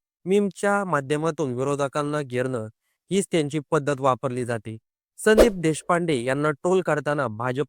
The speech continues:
कार्यकर्त्यांनी मराठी अस्मिताचा मुद्दा उचलून धरण्याचा प्रयत्न केला, त्यामुळे हा वाद केवळ हॉटेलवर पुरता मर्यादित न राहता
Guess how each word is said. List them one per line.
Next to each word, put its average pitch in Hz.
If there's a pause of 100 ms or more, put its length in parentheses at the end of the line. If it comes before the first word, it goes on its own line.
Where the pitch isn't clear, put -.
कार्यकर्त्यांनी 143
मराठी 127 (120)
अस्मिताचा 160
मुद्दा 147
उचलून 143
धरण्याचा 139 (100)
प्रयत्न 123
केला, 110 (480)
त्यामुळे 214
हा 180
वाद 180 (140)
केवळ 156 (680)
हॉटेलवर 170 (140)
पुरता 165
मर्यादित 151
न 165
राहता 139